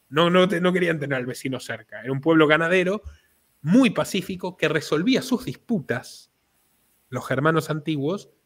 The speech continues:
con cabras. No había delito que no puedas pagar con cabras o con ovejas.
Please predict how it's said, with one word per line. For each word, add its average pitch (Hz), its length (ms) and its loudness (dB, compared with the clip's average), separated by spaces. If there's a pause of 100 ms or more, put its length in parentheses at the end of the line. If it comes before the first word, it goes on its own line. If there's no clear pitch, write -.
(100)
con 156 200 0
cabras. 131 560 0 (480)
No 165 140 4
había 226 180 10
delito 220 360 4
que 190 80 2
no 170 100 2
puedas 196 420 2 (720)
pagar 160 380 6
con 143 200 0
cabras 113 600 -6 (380)
o 127 100 -6
con 135 160 -2
ovejas. 123 560 -2